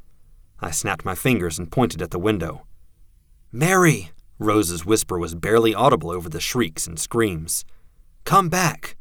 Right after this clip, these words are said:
I was dimly aware of the other making her way to safety. I headed out the door, leaving them. "Officer!"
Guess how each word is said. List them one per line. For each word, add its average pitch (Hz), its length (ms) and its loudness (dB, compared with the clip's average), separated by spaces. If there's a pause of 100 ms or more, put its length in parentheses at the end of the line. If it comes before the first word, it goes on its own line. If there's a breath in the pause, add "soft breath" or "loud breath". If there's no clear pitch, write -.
(1000)
I 101 80 -6
was 85 240 -6
dimly 110 340 0
aware 101 280 4
of 87 100 -2
the 92 120 -4
other 104 220 0
making 90 280 -6
her 92 140 -4
way 92 180 -2
to 80 100 -8
safety. - 560 -2 (720)
I 95 100 -8
headed 92 260 -4
out 98 160 0
the 107 80 -6
door, 117 380 2 (300)
leaving 101 380 2
them. 78 240 -10 (840)
"Officer!" 151 640 4